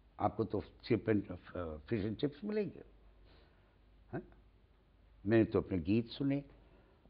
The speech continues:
हैं? मैंने तो फारसी पोएट्री पढ़ी, मैंने तो म्यूजिक सुना, डांस देखा,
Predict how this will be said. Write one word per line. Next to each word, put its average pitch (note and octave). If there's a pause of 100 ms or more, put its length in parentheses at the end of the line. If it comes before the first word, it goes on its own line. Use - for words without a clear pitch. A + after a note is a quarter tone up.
(140)
हैं? F3+ (460)
मैंने G2
तो F#2
फारसी F2
पोएट्री G2+
पढ़ी, B2+
मैंने -
तो G2+
म्यूजिक G#2+
सुना, C#3 (160)
डांस F#2+
देखा, C#3+